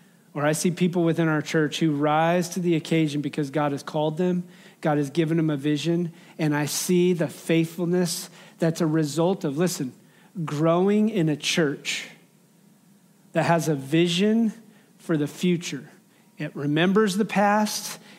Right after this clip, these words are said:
It knows that God's doing great works now, and it has a vision for the future that God can do amazingly, much more than we can ever ask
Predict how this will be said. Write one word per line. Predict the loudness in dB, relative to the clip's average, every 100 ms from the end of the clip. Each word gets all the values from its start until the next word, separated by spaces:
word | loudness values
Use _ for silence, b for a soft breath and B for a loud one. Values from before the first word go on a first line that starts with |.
| -6
It | 0
knows | 2 2
that | 2
God's | 2 2 2
doing | 2 2 4 2
great | 2 2
works | 2 2 2 0
now, | 2 2 2 2
and | 0 0
it | 0
has | -2 -2
a | -2
vision | -2 -2 0 -2
for | 0
the | -2
future | 0 -2 -2 -4 -6 B B B
that | -2 -2 0
God | 2 4 2 2
can | 0 4
do | 4 4
amazingly, | 2 2 2 2 2 0 0 -2
much | 0 2 2 2 2
more | 4 4 4
than |
we | 2
can | 2 2
ever | 2 0 0
ask | 0 2 2 -2 -6